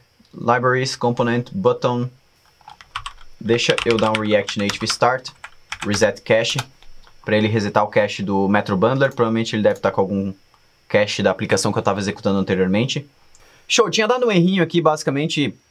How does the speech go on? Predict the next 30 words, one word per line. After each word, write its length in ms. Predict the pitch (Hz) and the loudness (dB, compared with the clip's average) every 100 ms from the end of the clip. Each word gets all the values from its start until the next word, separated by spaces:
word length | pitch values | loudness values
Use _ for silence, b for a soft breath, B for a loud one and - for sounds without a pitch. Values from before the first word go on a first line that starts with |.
| _ - | _ -2
alguma 320 | - 135 160 | 0 4 2
falha 280 | 147 135 147 | 4 0 0
de 120 | 131 | -2
instalação 560 | 131 - 123 120 123 127 | 0 2 2 0 0 0
ali 100 | 117 | 0
do 140 | 123 | 0
Yarn, 340 | 110 95 127 135 | 2 2 2 0
mas 180 | 117 | 0
eu 80 | 120 | 0
só 180 | 120 127 | 2 0
deletei 340 | 131 123 131 | 0 0 2
a 20 | 120 | 2
pasta 240 | 120 123 | 0 0
no 140 | 117 | -2
módulos, 480 | 104 113 139 147 139 | 0 0 2 0 2
rodei 240 | 120 113 117 | 2 2 4
Yarn 240 | 117 123 | 2 0
de 100 | 127 | 0
novo, 320 | 123 151 156 | 2 2 2
rodei 300 | 135 113 123 | 0 2 2
React 340 | 127 120 117 123 | 2 2 2 -2
Native 240 | 123 139 | -4 -4
Start 400 | 135 123 120 120 - | 0 2 2 -2 0
e 80 | 143 | 2
já 140 | 156 | 2
tá 80 | 151 | 2
rodando. 420 | 220 240 240 160 B B | 2 2 2 0 B B
E 80 | 165 | 0
tá 120 | 190 | 2
ali 280 | 185 185 190 | 2 2 -2